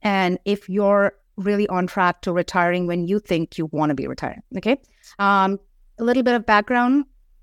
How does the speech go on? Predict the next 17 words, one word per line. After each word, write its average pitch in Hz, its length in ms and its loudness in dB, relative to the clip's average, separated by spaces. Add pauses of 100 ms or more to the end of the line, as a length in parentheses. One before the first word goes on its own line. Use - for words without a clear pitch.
(580)
This 214 180 0
is 240 100 -2
super 226 200 0
important 202 380 0
for 190 120 -2
me 190 200 0
because 175 640 -2
in 190 200 -2
twenty 202 260 -2
nineteen, 185 420 -2
I 170 60 -2
had 170 260 -2
a 175 220 -4
rough 175 380 0 (340)
career 185 300 2
transition. 185 680 -2 (420)
Um, 156 420 -4